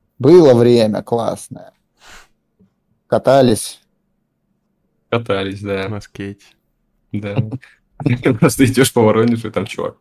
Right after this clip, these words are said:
Speaker 2: «Эй, знаешь, у меня тут трупешник. Не хочешь посмотреть? Где мост включился?» «Да, конечно, а сколько стоит?» «Пять центов». «Всё, заходи, хоп, а там
Speaker 1: Там,
Speaker 2: Л Д».
Speaker 1: мне кажется
Speaker 3: Да в Воронеже же за центы всё, блядь, продают.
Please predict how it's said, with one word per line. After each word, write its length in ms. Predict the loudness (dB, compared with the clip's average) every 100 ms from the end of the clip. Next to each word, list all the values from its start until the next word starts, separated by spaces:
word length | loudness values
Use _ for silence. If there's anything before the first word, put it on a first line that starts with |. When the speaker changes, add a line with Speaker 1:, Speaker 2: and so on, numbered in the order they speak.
| -8
Speaker 2:
«Эй, 280 | -6 -8 _ _ _ _ _ -20 -18 -10 -10 -12 _ -8
знаешь, 300 | -2 -2 -4
у 40 | -14
меня 80 | -12
тут 220 | -12 -12 -10
трупешник. 680 | -10 -4 -4 -4 -10 -14 -16 _ _ _ -12
Не 80 | -10
хочешь 240 | -4 -4 -4
посмотреть? 600 | -8 -8 -8 -10 -12 _ _ _ _ _ _ _
Где 100 | -6
мост 260 | -4 -6 -12
включился?» 640 | -14 -10 -6 -6 -6 -18 _ _ _ _ _ _ _ _
«Да, 80 | -12
конечно, 520 | -4 -2 -2 -4 -4
а 40 | -8
сколько 260 | -8 -10 -10
стоит?» 320 | -6 -6 -6
«Пять 280 | -2 -2 -2
центов». 500 | -6 -4 -4 -12 -16 _ _ _ _ _ _
«Всё, 360 | -18 -10 -8 -6
заходи, 500 | -6 -6 -8 -6 -10
хоп, 420 | -8 -6 -6 -10 _ _
а 120 | -12
там 400 | -4 0 0 -2 _
Speaker 1:
Там, 140 | -4 0
Speaker 2:
Л 140 | 2
Д». 60 | 2
Speaker 1:
мне 140 | 0
кажется 460 | 4 4 4 2 2
Speaker 3:
Да 220 | 2 4
в 40 |
Воронеже 380 | 2 -2 -6 -8
же 80 | -8
за 140 | -8 -8
центы 400 | -8 -8 -8 -14
всё, 220 | -14 -14
блядь, 260 | -14 -18
продают. 420 | -18 -14 -12 -12